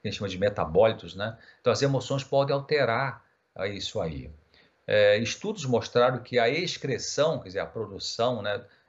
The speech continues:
a liberação de um ácido chamado fenil acético, é, que é o resultado de um, de um,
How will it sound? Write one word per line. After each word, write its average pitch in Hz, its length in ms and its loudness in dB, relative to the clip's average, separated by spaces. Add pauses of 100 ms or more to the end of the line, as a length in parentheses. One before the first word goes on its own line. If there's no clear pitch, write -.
a - 80 -6
liberação 104 760 0
de 101 220 -6
um 110 140 0
ácido 113 300 0
chamado 101 380 -8
fenil 117 600 -6 (280)
acético, - 920 -4 (340)
é, 98 580 0
que - 140 -8
é 107 40 2
o 101 40 2
resultado 104 680 0
de 92 160 -12
um, 90 240 -10 (500)
de 85 140 -16
um, 85 300 -12